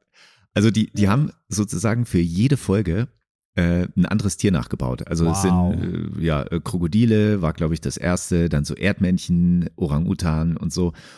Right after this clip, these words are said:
Speaker 1: Und die Tiere haben eben in den Augen Kameras, wo die Tiere dann beobachtet haben.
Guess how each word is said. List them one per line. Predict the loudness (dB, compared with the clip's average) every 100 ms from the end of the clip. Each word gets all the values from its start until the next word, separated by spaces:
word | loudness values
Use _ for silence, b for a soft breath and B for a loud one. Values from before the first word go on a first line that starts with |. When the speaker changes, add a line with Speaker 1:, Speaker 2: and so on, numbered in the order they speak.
| B B _
Speaker 1:
Und | 0 0 -4
die | -8 -6
Tiere | 0 2 2 -2 -2
haben | 0
eben | 0 0
in | 2
den | 0 2
Augen | -2 -2 -2
Kameras, | -2 -2 -2 -6 -6 -10 -6
wo | -2 0
die | 2 0 -2
Tiere | -6 -2 0
dann | 0 0
beobachtet | 0 0 -2 -4 -8
haben. | -8 -8